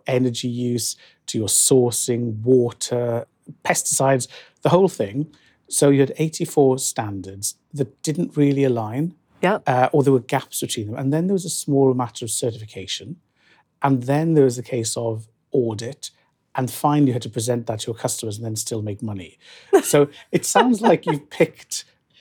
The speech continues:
Speaker 1: an incredible problem. So just talk me through how you went about getting a grip on it rather than just being paralyzed by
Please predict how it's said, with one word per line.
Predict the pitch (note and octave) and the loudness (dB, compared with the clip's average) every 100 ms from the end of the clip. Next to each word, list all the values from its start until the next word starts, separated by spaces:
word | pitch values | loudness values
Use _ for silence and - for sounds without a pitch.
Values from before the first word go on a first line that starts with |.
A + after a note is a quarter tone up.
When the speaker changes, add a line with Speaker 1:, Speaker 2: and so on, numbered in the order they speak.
| - | -4
Speaker 1:
an | D#3 | 0
incredible | D#3 C#3+ - D3+ C#3 D3 D#3 C#3+ | 2 0 0 2 2 0 2 2
problem. | - - D#3+ C#3 A2 F2+ G#2 C3 _ _ | 2 2 2 0 -10 -12 -14 -16 _ _
So | - | -2
just | E3 G#3 | 0 0
talk | - B3 | 2 2
me | G#3 | 2
through | F#3 | 0
how | - D#3+ D3+ | -2 -2 0
you | D3 C#3 | 0 -2
went | B2 A2+ - | -4 -6 -8
about | A2+ A#2+ A2+ A2 A2 - - _ _ _ - | -12 -10 -8 -8 -10 -12 -16 _ _ _ -2
getting | B2+ B2+ | 0 0
a | |
grip | A2+ C3 C#3+ - | -2 2 2 0
on | A#2 G#2 | -6 -6
it | G2+ | -6
rather | B2 A#2+ A2+ | -4 -4 -4
than | A2+ | -6
just | A2+ | -8
being | A#2+ A2 | -8 -10
paralyzed | A2 - B2 B2+ A2 G#2 A2 A2 - | -10 -4 0 0 -2 -6 -8 -10 -10
by | A#2 A2 | -10 -8